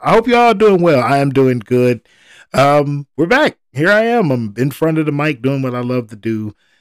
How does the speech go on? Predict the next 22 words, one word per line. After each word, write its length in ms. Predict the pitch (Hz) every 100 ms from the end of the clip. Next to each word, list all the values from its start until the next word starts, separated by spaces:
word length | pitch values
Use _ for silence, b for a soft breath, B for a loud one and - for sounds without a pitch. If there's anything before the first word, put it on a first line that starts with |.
| _ -
Um, 420 | 107 110 107 104
it's 140 | 101
just 240 | 98 107 -
the 60 |
beginning 460 | 98 98 117 117 113
of 160 | 110 98
the 60 |
new 180 | 110 113
season. 760 | - 151 147 143 139 139 131 - _ 110
We 160 | 110
are 100 | 98
not 300 | 101 123 135 -
on 140 | 127
YouTube 400 | 123 123 - 117
yet. 280 | 107 113 98
That 180 | 113 127
is 100 | 131
still 240 | - 127
coming. 460 | 123 - 104 101 98
I 160 | 95 90
gotta 300 | 90 90 85
get 240 | -